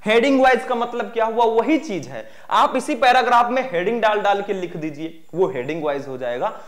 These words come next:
दोनों तरीका best होता है।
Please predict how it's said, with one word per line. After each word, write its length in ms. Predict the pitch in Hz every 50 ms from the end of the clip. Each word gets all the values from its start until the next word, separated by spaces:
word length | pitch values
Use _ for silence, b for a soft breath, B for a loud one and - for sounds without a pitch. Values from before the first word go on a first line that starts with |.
| B B -
दोनों 400 | 110 - 214 226 233 254 285 285
तरीका 640 | 294 - 151 135 127 - - 170 185 214 - - -
best 560 | 156 104 92 - 151 127 107 - - - - 95
होता 200 | 90 - - 90
है। 260 | - - - -